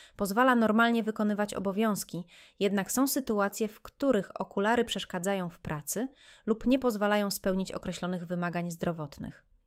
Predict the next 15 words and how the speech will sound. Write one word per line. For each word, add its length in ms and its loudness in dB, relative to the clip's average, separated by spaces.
Dotyczy 360 -2
to 140 -6
między 320 -2
innymi 600 -2
części 380 -6
zawodów 420 -2
mundurowych, 640 -2
transportowych 840 -8
oraz 360 2
stanowisk 720 -4
wymagających 680 -4
stosowania 520 -8
środków 460 -8
ochrony 360 -8
indywidualnej. 1000 -8